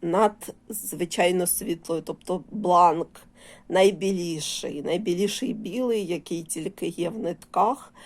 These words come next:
От, але він не так гарно ля-, лягав, як мені б хотілося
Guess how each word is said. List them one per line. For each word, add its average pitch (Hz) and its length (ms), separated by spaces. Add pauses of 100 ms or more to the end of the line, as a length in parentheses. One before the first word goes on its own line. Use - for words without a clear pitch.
(420)
От, 190 300 (100)
але 247 760
він 233 480 (600)
не 214 100
так 226 260
гарно 202 500
ля-, 175 460
лягав, 185 440 (180)
як 180 280
мені 190 220
б - 100
хотілося 214 1080